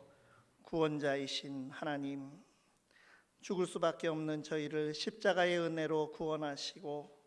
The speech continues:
하나님 나라의 백성으로 거듭나게 하심에 감사를 드립니다. 크신 은혜에 감사드리는 마음을 담아 물질을 구별하여 정성을 드리오니 우리의 헌신함에 섬김에 늘 기쁨이 따르게 하시고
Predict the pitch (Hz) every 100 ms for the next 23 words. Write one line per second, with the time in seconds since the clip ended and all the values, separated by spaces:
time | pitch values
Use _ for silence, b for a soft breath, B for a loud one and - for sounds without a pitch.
0 | _ B B B - 202 196 202 196 185
1 | 180 180 180 - 175 170 170 165 160 -
2 | 165 165 156 147 156 147 147 - 156 143
3 | 143 147 - - 151 147 - 147 143 143
4 | 160 156 147 143 139 143 139 - - -
5 | B B B B B B - 254 247 220
6 | 208 208 208 208 180 185 185 185 170 165
7 | 165 156 143 151 156 151 139 143 135 135
8 | 139 - - 170 160 170 160 156 156 151
9 | 143 143 143 139 135 190 - 185 180 196
10 | 180 175 170 151 139 135 135 135 - _
11 | _ B B B B B 185 190 190 196
12 | 190 196 170 170 170 160 160 170 165 233
13 | 226 214 208 208 208 190 185 190 233 -
14 | 240 240 240 196 170 165 147 135 - -
15 | 139 127 180